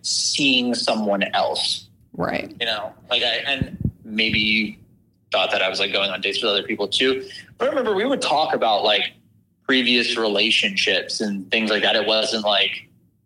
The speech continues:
Speaker 1: talking about anything dating wise or romantic was, like, taboo or off limits, but we were never
Speaker 2: Mm-hmm.
Speaker 1: talking about, like, "Hey, who have you seen this week?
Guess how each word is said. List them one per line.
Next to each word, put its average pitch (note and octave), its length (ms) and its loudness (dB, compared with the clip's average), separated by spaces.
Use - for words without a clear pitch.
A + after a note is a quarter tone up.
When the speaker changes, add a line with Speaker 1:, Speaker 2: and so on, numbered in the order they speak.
Speaker 1:
talking B2 460 2
about A2+ 300 2
anything G#2+ 640 0
dating G#2 480 0
wise G2+ 360 2
or G#2 60 -2
romantic F#2 680 -2
was, G2+ 160 -2
like, F2+ 240 0
taboo G2+ 480 0
or G2 120 2
off F#2 280 0
limits, A#2 340 0
but B2 120 0
we G#2 120 4
were F#2 80 4
never F2+ 240 2
Speaker 2:
Mm-hmm. F2 80 0
Speaker 1:
talking G#2+ 320 0
about, G#2 240 -2
like, G2 240 0
"Hey, F#2+ 540 -2
who A#2 140 0
have G2+ 100 2
you F#2+ 120 2
seen G2 300 0
this - 240 -2
week? - 260 0